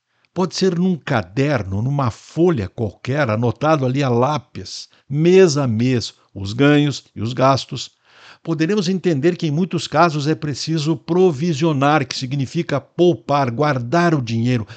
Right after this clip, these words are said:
valor suficiente para fazer frente a estes gastos que sempre ocorrem. Do mesmo modo,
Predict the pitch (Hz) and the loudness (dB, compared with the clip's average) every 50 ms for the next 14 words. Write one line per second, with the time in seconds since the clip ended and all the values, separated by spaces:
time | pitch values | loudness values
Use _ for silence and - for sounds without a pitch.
0 | - _ 117 110 139 147 131 131 160 185 175 143 - - - 117 110 - - 87 | -20 _ -6 -4 -2 -2 0 2 2 2 2 0 -2 -4 -4 -6 -6 -6 -10 -14
1 | - - - - - 87 110 95 - - 156 160 - _ _ _ _ _ _ _ | -12 -12 -10 -10 -8 -8 -8 -10 -10 -10 -12 -12 -14 _ _ _ _ _ _ _
2 | _ _ - _ _ - 139 139 143 - - 131 117 101 120 156 143 - - - | _ _ -20 _ _ -2 0 0 0 0 0 -2 -2 0 0 -2 -2 -4 -6 -4
3 | - 127 123 131 143 151 127 - 165 175 175 170 - _ _ _ _ _ _ _ | 0 2 4 4 4 2 0 -2 -4 -6 -6 -8 -12 _ _ _ _ _ _ _
4 | _ _ _ _ _ - 160 147 147 - - - 165 175 170 165 - - - 127 | _ _ _ _ _ 0 2 2 2 2 -2 0 2 2 2 2 -2 -6 -6 -6
5 | 107 107 113 123 131 143 131 - - 139 120 - - - 151 160 165 - - - | -6 -4 0 0 0 0 0 -2 -6 -10 -10 -10 -10 -4 -2 -2 -2 -2 -4 -8
6 | - - 123 120 123 113 131 131 135 127 - 139 143 139 131 - - 95 - _ | -6 -4 -4 -4 -4 -6 -8 -10 -10 -8 -6 -6 -4 -4 -4 -6 -10 -14 -18 _
7 | _ _ _ _ _ _ _ _ 160 147 160 165 170 190 214 214 175 165 175 160 | _ _ _ _ _ _ _ _ -4 -2 -2 0 2 2 2 2 2 2 0 0
8 | 143 123 117 113 110 117 117 123 123 - | 0 0 0 0 0 0 -2 -4 -8 -10